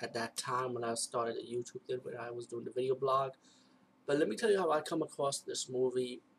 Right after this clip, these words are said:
Um, back in New York City, there's a place called J and R Music World, which is still around, and, um,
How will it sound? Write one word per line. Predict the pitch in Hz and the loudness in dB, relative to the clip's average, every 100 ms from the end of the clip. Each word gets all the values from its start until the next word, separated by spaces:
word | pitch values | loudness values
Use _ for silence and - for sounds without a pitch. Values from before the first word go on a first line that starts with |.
| _ - _ - - | _ -20 _ -20 -6
Um, | - 131 131 131 | 2 6 6 4
back | 143 147 | 0 -2
in | 170 | -2
New | 160 | 0
York | 151 | 0
City, | - 156 143 139 135 | 0 0 0 -2 -2
there's | 131 127 | -2 -2
a | 127 - | -6 -6
place | 143 131 | -4 -4
called | - - 123 120 131 | -4 -2 -2 -2 -6
J | 127 127 | -2 0
and | 127 | 0
R | 127 | -2
Music | 127 123 127 127 | -2 -2 -4 -4
World, | 147 147 151 - | 0 0 0 -4
which | 139 - | -16 -12
is | - | -8
still | - - 127 | -6 -2 0
around, | 120 123 120 123 139 - - - _ _ - _ - | 2 0 -4 -6 -8 -16 -20 -20 _ _ -20 _ -6
and, | 117 120 117 117 107 | -2 -2 -4 -8 -6
um, | 117 113 117 | -4 -4 -6